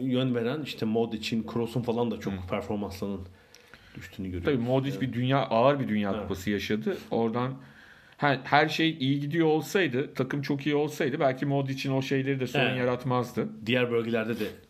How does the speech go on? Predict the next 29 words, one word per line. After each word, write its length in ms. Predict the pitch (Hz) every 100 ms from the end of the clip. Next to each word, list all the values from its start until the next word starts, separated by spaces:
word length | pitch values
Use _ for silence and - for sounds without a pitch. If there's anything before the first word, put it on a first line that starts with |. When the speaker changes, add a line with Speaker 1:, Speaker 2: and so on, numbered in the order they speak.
| _ -
Speaker 1:
sıkıntı 420 | - - 90 87
var 140 | 73
yani. 260 | 65 71 67
İşte 160 | -
Ronaldo'nun 400 | 98 107 104 104
yerini 260 | 104 104 107
doldurmak 600 | 104 101 101 98 92 - _ _ _ -
pek 200 | 98 92
kolay 300 | 107 95 92
değil. 320 | 98 127 - - - - _ - _ _
Şey 180 | - 127
yapan 260 | 123 135 135
kim 200 | 151 143
oyuncu 220 | 123 143
var? 60 |
İşte 160 | 165 143
Vinicius 460 | 135 131 - 113 113
var. 320 | 135 165 - - - - - - _
Biraz 140 | 98 104
o 100 | 98
çabalıyor 400 | 113 98 95 92
falan 240 | 123 156
ama 380 | 208 165 208 -
kötü 260 | 147 139 151
bir 60 |
Real 200 | 131 120
Madrid. 240 | 117 156 202
Ajax 360 | 160 170 165
ise 400 | 135 - 214 214